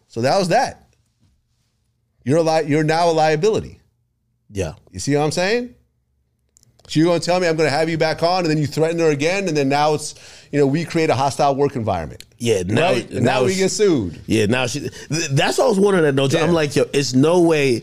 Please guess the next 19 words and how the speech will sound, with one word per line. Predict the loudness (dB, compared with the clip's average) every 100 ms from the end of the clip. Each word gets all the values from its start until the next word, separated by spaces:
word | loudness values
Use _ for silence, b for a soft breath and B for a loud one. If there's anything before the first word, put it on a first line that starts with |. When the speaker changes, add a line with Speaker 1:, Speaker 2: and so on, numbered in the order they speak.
| B B B -2
Speaker 2:
Like, | 0
they | 2
had | 2 0
a |
culture | 0 0 2 2
over | 4
there | 4 4
where | 4
it's | 2
like, | 0 2 0
"Yo, | 0
two | 0 2
people | 2 2
have | 2
a |
disagreement." | 0 -2 0 2 2 2
They're | 2
like, | 2 2
"Yo, | 2 0